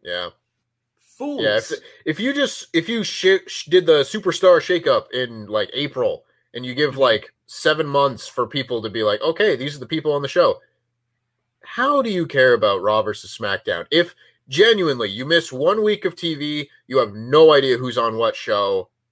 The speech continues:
Speaker 1: and they're all on the opposite Survivor Series teams. It's,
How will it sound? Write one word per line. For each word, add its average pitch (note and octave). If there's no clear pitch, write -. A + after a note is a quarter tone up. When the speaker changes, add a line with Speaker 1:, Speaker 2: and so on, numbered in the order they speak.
Speaker 1:
and A#2+
they're B2
all B2+
on A2+
the A2+
opposite A2+
Survivor F#2+
Series F2+
teams. F2
It's, -